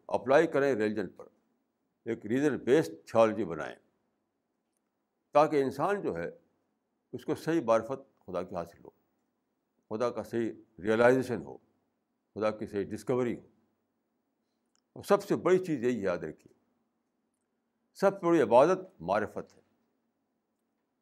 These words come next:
سب سے بڑی عبادت جو ہے، وہ معرفت۔ معرفت کیا ہے؟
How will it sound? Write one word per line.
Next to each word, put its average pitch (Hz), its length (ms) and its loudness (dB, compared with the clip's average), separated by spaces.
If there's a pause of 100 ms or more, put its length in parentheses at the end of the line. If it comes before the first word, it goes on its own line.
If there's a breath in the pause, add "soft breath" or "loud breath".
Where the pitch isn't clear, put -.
(580)
سب 180 180 0
سے 180 120 -6
بڑی 170 140 4
عبادت 143 400 4
جو 139 80 -2
ہے، 147 60 2
وہ 139 80 0
معرفت۔ 92 480 -2
معرفت 123 440 -4
کیا 131 200 2
ہے؟ 143 160 -2